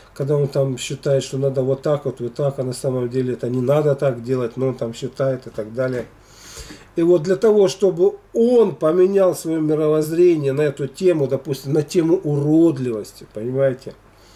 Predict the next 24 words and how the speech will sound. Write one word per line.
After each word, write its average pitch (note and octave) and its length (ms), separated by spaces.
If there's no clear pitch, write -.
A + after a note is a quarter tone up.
на C#3+ 120
тему E3+ 280
красоты, D#3 1160
вот G3 200
ему F#3+ 180
даётся F3 480
такая E3+ 440
ещё D3 240
болезнь E3 520
для C#3 100
того, C#3+ 340
чтобы C3+ 380
он E3 260
изменился, C#3+ 720
то C#3 140
есть A#2+ 220
выстрадал A#2+ 760
её. F#2+ 260
И C#3+ 60
когда D#3 320
вот E3 160
это E3 240
всё - 320
перестанет D3 800